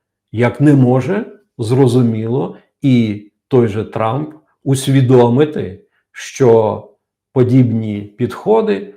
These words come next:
будуть лише ускладнювати ситуацію. Не випадково журналісти запитують, так що буде з Трампом у цій ситуації? Чи пройшов він свою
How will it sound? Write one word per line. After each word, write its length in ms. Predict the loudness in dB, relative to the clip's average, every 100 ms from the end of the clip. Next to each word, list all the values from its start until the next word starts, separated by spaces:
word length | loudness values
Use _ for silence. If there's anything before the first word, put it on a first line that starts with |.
| _
будуть 360 | -4 -2 -2 0
лише 360 | 0 0 -4 -4
ускладнювати 1200 | -4 -4 -4 0 2 2 -2 -8 -10 -12 -12
ситуацію. 800 | -16 -16 -12 -10 -10 -12 -18 -20 _ _ _ _ _ _ -20 -4
Не 160 | 2 6
випадково 1120 | 6 6 2 0 4 6 6 4 0 -6 -18 _ _ _ _
журналісти 760 | -4 0 0 0 -2 -4 0 0
запитують, 880 | 2 0 0 -2 -2 -4 -6 -14 _ _ _ _
так 200 | -2 -2
що 280 | -2 2 4
буде 320 | 4 4 4
з 100 | 2
Трампом 800 | 0 2 4 2 0 -8 -12 -16 _ _
у 100 | -10
цій 220 | -6 -4 -4
ситуації? 720 | -4 -4 -2 -2 -6 -8 -8
Чи 320 | -10 -4 -2
пройшов 800 | 2 4 4 2 2 4 6 6
він 400 | 6 4 0 -12 _ _ _ _ _
свою 720 | -14 -2 4 6 6 6 0